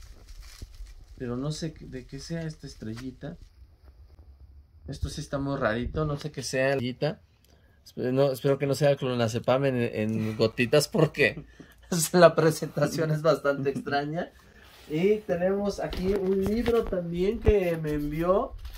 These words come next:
y que le agradezco inmensamente a mí que me encanta el tema de la criptozoología. Me lo había mostrado ya. Lo vamos a abrir. Y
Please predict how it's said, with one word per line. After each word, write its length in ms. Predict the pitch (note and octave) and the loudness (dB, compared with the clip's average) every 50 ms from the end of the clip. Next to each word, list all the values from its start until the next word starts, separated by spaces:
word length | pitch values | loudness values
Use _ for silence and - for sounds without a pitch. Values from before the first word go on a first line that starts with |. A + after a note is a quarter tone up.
| - - - - - - | -14 -14 -12 -12 -10 -8
y 100 | D#3 D3+ | -8 -4
que 140 | - - D#3+ | 0 2 4
le 100 | D#3+ D#3 | 6 6
agradezco 420 | D#3 D#3 D#3+ F#3 G#3 G#3+ - A3 | 8 8 8 6 6 4 0 -2
inmensamente 800 | G3+ F#3+ G3 G#3 G#3 F#3+ - G#3+ G3 F3+ F#3 G3 G3 F#3+ - G#3+ | 0 0 0 0 0 0 0 0 0 2 0 0 0 0 2 2
a 60 | G3 | 2
mí 120 | F#3 F3+ F#3 F#3 | 2 2 0 -2
que 100 | - G3+ | -2 0
me 100 | F#3 F3 | 0 0
encanta 440 | D#3+ D#3 - F3 E3+ F3 - F#3+ | 0 2 2 2 2 2 2 2
el 100 | F3+ E3 | 2 2
tema 260 | D#3+ F#3 F#3 F#3 F#3 F#3 | 2 0 2 2 2 2
de 120 | F3+ E3 | 2 2
la 120 | D#3 D3 | 2 2
criptozoología. 880 | - - D3+ C#3+ - - C#3+ C3 - - C#3 C3+ C3+ - - D#3+ E3+ F3+ | 2 2 -2 -2 -2 -4 -4 -4 -2 -2 -2 -2 -2 -2 0 2 2 4
Me 160 | F#3 F#3 E3+ | 4 4 4
lo 100 | D#3 D3 | 6 6
había 240 | C#3 C#3 D3+ F3 G3 | 6 6 6 4 4
mostrado 540 | G#3 G#3 F#3+ D#3 - - E3 F3 F3+ F3+ F3+ | 4 4 2 0 0 0 2 2 2 2 2
ya. 320 | E3 C#3 C#3+ D3 - - - - - - - - - - - - - - - - - - - - - | 0 0 0 0 0 -2 -4 -6 -8 -8 -6 -6 -6 -6 -6 -6 -6 -6 -6 -6 -8 -10 -10 -8 -8
Lo 120 | - B2 | -4 -2
vamos 320 | D3 E3+ G3 G#3 G3+ - - | -2 -2 -2 -2 -4 -4 -6
a 60 | D#3 | -6
abrir. 340 | C#3 C3+ C3+ D3 D#3+ G3 - - - - - - - - - - - - - - - - - - - - - - - - - - - - - - - - - - - - - - - - - - - - - - - - - - - - - - - | -4 -4 -2 -4 -4 -4 -4 -4 -6 -6 -10 -14 -16 -18 -18 -18 -18 -18 -16 -16 -18 -18 -18 -18 -18 -18 -16 -16 -16 -16 -14 -14 -14 -14 -14 -14 -14 -14 -14 -14 -14 -14 -14 -14 -14 -14 -14 -16 -16 -18 -18 -18 -18 -16 -16 -14 -10 -8 -8 -4 -2
Y 260 | - - F#3+ A3+ | -2 0 0 0